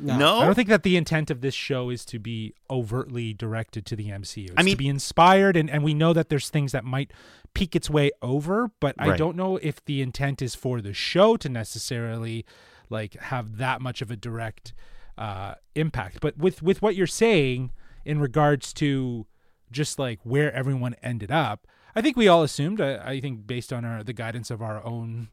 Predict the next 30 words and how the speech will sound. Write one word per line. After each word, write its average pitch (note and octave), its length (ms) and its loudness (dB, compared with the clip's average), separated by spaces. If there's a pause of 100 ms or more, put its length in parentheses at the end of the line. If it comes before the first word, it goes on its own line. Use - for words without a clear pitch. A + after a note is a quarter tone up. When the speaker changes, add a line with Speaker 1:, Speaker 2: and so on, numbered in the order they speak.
(580)
Speaker 3:
Watcher A2 360 -6
Darcy, A#2 480 -6
he, A2+ 320 -10
he A#2+ 180 -6
let A2 200 -6
us A2 180 -8
know A2+ 160 -6
that A2+ 260 -8
more B2 260 -4
than A#2+ 160 -4
likely A#2 380 -8
they A2 140 -10
were B2+ 120 -4
just A#2 280 -6
gonna C3 160 -4
be C3 100 -6
going A#2 300 -4
back A2 260 -8
to - 140 -10
their, B2+ 420 -6
to - 100 -12
their B2 200 -8
universe, A#2+ 560 -6 (500)
uh, G#2 200 -4
where A2 280 -4
they B2+ 140 -6
came C#3 180 -6
from, F#2 180 -10
their A2 160 -8
timeline. C3 540 -8